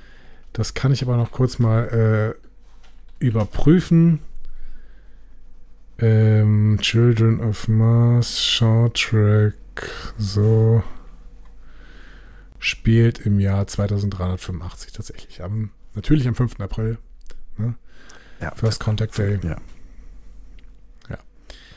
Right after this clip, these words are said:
Speaker 1: Ja. Also, vier Jahre wäre durchaus eine akzeptable Zeit, um wirklich, äh,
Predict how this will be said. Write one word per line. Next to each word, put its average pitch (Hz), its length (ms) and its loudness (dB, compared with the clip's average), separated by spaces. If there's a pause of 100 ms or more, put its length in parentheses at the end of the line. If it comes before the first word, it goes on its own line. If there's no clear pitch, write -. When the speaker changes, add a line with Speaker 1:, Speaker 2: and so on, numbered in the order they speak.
(400)
Speaker 1:
Ja. 151 240 2 (1300)
Also, 123 400 -2 (340)
vier 165 220 2
Jahre 120 480 -2 (180)
wäre 147 380 2
durchaus 175 540 2
eine 147 460 2 (140)
akzeptable 147 720 0
Zeit, 135 440 -2
um 135 200 0
wirklich, 151 580 -4
äh, 135 440 2